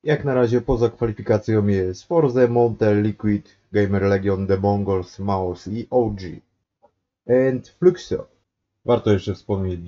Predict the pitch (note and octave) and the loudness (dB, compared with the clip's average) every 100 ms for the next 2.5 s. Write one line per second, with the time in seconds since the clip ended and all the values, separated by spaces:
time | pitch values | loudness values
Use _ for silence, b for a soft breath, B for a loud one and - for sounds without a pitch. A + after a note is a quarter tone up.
0 | F2 F2+ F2+ E2+ _ D3+ C3+ G#2+ - A2 | -6 -2 -2 -4 _ -2 0 -2 -2 0
1 | G2+ F#2+ F#2 F#2 - _ - D#3+ C3 G#2+ | 2 0 -4 -8 -18 _ -2 0 -2 -2
2 | G#2 G#2 G2 G2 F2+ | -4 -2 -2 -2 -2